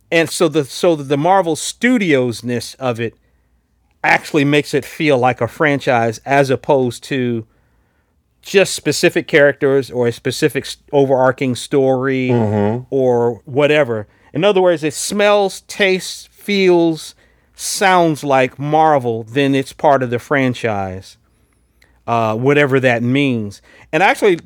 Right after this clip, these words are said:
Speaker 1: you know, the, the definition of franchise, I looked it up, is, is a series of related works such as novels or films,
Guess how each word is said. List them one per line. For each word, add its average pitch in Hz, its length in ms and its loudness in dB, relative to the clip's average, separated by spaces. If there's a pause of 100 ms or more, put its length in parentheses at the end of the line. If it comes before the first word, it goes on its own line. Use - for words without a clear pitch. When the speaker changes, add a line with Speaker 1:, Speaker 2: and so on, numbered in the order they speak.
Speaker 1:
you 190 140 -2
know, 160 100 4
the, 151 300 0 (560)
the 143 200 2
definition 214 600 0
of 147 80 0
franchise, 175 580 2
I 147 60 0
looked 156 200 0
it 143 80 -2
up, 156 220 2
is, 135 200 0
is 120 100 -8
a 123 120 -4
series 170 500 0
of 139 140 -2
related 143 480 2
works 143 360 -2
such 143 220 -6
as 156 100 -8
novels 135 300 -2
or 131 60 -2
films, 123 560 -4